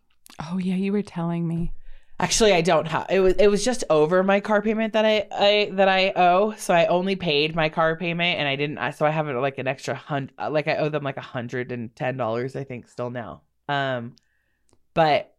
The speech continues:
Speaker 2: my car is taking a crap. And it's like, of course,
Speaker 1: Mm-hmm.
Speaker 2: of course. And it needs all this work now on top of it. And it's just like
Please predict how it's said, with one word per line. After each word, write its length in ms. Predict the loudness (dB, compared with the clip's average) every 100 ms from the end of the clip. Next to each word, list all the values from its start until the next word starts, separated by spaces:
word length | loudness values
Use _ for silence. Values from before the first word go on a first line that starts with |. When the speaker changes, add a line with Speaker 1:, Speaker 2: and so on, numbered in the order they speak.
| -10
Speaker 2:
my 140 | -10
car 220 | -6 -4
is 100 | -4
taking 240 | -4 -8 -10
a 40 |
crap. 300 | -12 -14 -16 -20 _ -6
And 100 | -4
it's 120 | -4
like, 120 | -8
of 120 | -8
course, 340 | -10 -14 -14 -18 _ -8
Speaker 1:
Mm-hmm. 360 | -2 0 0 -2
Speaker 2:
of 160 | -2 -4
course. 440 | -6 -6 -8 -8
And 140 | -4 -2
it 80 |
needs 220 | -4 -6 -8 -6
all 220 | -2 0
this 180 | -2 -2
work 300 | -2 -2 -2
now 240 | -2 0
on 120 | 0
top 200 | 0 -2
of 120 | 0 2
it. 160 | 2
And 80 | 0
it's 160 | -6 -10
just 160 | -4
like 280 | -2 -2